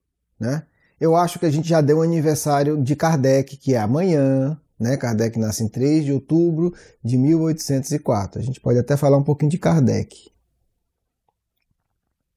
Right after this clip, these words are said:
Sobre a morte, eita. Eita, eita, eita. Vamos lá, vou, vou simplificar, tá? Isso aí eu tava querendo guardar pra depois, porque tem um cara fantástico chamado,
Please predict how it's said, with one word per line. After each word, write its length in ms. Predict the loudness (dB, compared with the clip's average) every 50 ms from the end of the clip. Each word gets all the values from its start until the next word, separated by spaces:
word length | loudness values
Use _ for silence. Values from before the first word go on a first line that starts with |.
| _ _ _ _ _ _ _ _ _ _ _ _ _ _ _ _ _ _ _ _ _ _ _ _ _ _ _ _ _ _ _ _ _ _ _ _ _ _ _ _ _ _ _ _ -14
Sobre 560 | -10 -8 -8 -6 -2 0 0 2 2 2 0
a 100 | 0 0
morte, 720 | 0 0 2 2 2 0 -2 -4 -14 -14 -12 -12 -12 -12 -14 _
eita. 520 | -8 -6 -6 -6 -8 -8 -10 -10 -10 -10 -12 _ _ _ _ _ _ _ _ _ _ _ _ _ _ _ _ _ _ _ _ _ _ _ _ _ _ _ _ _ _ _ _ _ _ _ -20 -12 -8
Eita, 460 | -4 -2 0 0 0 0 -2 -2 -4
eita, 340 | -2 -2 -2 -2 -2 -2 -2
eita. 160 | -2 -2 0
Vamos 180 | 2 2 4 4
lá, 120 | 2 2
vou, 220 | 2 2 2 4
vou 120 | 4 4 4
simplificar, 640 | 4 2 2 4 2 2 2 2 2 2 2 2 0
tá? 400 | 0 0 2 2 2 0 -2 -4
Isso 200 | -6 -6 -4 -2
aí 60 | -2 -2
eu 80 | 0
tava 220 | 0 -2 -2 -2 -2
querendo 240 | 0 0 0 0
guardar 320 | 0 0 0 0 0 0 0
pra 120 | 0 0
depois, 420 | 2 2 0 2 2 2 2 2 0
porque 200 | -4 -8 -6 -4
tem 160 | 0 0 0
um 60 | 2
cara 240 | 2 2 2 2 2
fantástico 920 | 0 0 -2 -2 -2 0 0 2 2 2 2 0 -2 -6 -8 -10 -8 -8
chamado, 800 | -6 -4 -2 0 0 0 0 0 0 2 2 2 0 0 -2